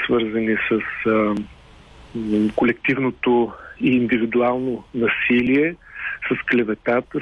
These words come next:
с доносничеството. И мисля, че това, тези признаци, които прояв-, които виждаме през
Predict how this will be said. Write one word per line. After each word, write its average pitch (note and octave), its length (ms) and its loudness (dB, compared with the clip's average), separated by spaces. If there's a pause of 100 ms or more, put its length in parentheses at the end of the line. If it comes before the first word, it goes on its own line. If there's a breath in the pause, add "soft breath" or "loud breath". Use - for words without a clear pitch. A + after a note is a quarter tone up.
с A#2 80 2
доносничеството. B2 1160 -2 (460 loud breath)
И D3+ 60 4
мисля, E3+ 320 2
че F3+ 260 0 (100)
това, E3+ 280 0 (300)
тези E3 340 0 (360)
признаци, E3 520 -2
които A#2 640 2 (100)
прояв-, B2 340 0 (380)
които B2+ 500 0
виждаме C3+ 460 -2
през A2+ 220 -4